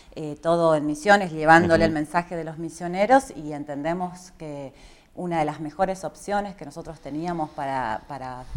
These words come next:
Speaker 1: formar este Frente de Todos era nuestro compañero Cacho Bárbaro.
Speaker 2: ¿Cuándo estuvieron con Cristina?
Speaker 1: Estuvimos la sema-, el jueves.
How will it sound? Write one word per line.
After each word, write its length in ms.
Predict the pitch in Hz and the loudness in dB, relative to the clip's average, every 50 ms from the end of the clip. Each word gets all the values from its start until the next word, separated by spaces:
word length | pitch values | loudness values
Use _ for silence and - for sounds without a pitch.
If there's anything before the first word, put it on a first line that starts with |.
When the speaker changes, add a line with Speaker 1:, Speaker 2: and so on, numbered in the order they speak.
| - - - | 2 2 2
Speaker 1:
formar 480 | - - 143 - 143 160 175 185 190 190 | -8 -12 -10 -8 2 6 8 8 8 8
este 200 | 170 - - 147 | 4 -4 -10 -14
Frente 300 | - 147 165 156 156 156 | -12 -10 -10 -8 -8 -8
de 80 | 151 | -8
Todos 380 | 147 - 160 175 196 196 196 - | -8 -4 -2 0 0 0 -2 -6
era 160 | 151 143 147 | -8 -8 -8
nuestro 240 | 139 135 - 135 117 | -8 -10 -14 -14 -16
compañero 680 | 127 113 123 127 135 135 135 135 123 113 110 117 123 123 - | -14 -14 -12 -12 -10 -12 -10 -12 -10 -12 -12 -12 -16 -20 -16
Cacho 220 | - 143 - - 139 | -16 -16 -16 -12 -8
Bárbaro. 360 | 143 147 143 135 127 120 - | -6 -6 -6 -8 -12 -18 4
Speaker 2:
¿Cuándo 200 | - 151 170 190 | 6 8 8 8
estuvieron 340 | 175 - 160 151 139 120 104 | 6 2 2 4 4 4 2
con 100 | 101 104 | 0 -4
Cristina? 320 | 98 95 90 - 104 87 76 - - - - _ | -4 -6 -10 -10 -12 -14 -14 -16 -20 -20 -20 _
Speaker 1:
Estuvimos 920 | - 170 - 170 185 202 220 226 240 247 262 262 - - - - - - - - | -20 -18 -12 -6 -4 -4 -2 0 0 0 0 0 -6 -12 -14 -14 -16 -18 -20 -4
la 140 | - 202 196 | 0 0 0
sema-, 280 | 190 196 190 196 202 - - | 0 0 0 0 0 0 0
el 320 | 202 202 196 185 190 190 | -4 -6 -6 -6 -6 -10
jueves. 360 | - - 277 254 196 151 143 | 2 6 8 8 8 6 2